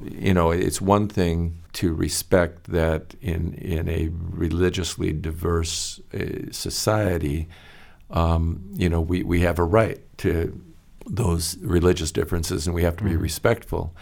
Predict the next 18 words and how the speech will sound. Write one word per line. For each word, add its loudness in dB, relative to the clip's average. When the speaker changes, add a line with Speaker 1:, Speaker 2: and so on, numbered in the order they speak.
Speaker 2:
Mm-hmm. -4
Speaker 1:
of 2
those 4
religious -2
differences. -4
Uh, 2
but -2
I, 0
I -2
think 0
living, 2
uh, -6
living 2
your 0
faith -4
is, 0
is, -2
um, -2